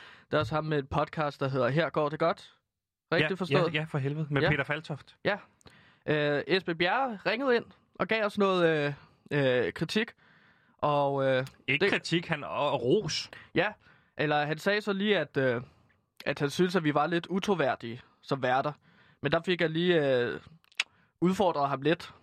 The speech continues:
Speaker 1: Så han, øh, vendte fra at være, give os to ud af fem til tre ud af fem.
Speaker 2: Ja, men lad os lige holde fokus det rigtige sted. Esben Bjerre ringede ind, fordi, øh,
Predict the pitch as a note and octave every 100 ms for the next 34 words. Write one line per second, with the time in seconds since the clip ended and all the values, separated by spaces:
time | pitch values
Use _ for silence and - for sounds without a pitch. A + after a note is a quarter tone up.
0 | _ _ _ _ _ - _ D#3 C#3+ C#3+
1 | C#3+ C#3+ C#3 C#3 D#3+ F3 F3 E3+ C#3+ B2+
2 | A#2+ A2 D3 - C#3+ B2+ B2+ B2+ - F3
3 | D3+ - B3+ B3 A#3 G#3 A3+ - - -
4 | F3 E3+ F#3 F3+ C#3+ A#2+ C#3+ A#2 - A#2
5 | - C#3 C#3+ D3 E3 F#3+ F3 E3 E3 D#3+
6 | D#3+ - C#3 B2+ - C3 C3 C3 - D#3+
7 | D#3 E3+ D#3 D3+ D#3+ D#3 F3 E3 - -
8 | - D#3+ - F3 F#3 F#3+ D#3 - - _
9 | _ _ _ _ -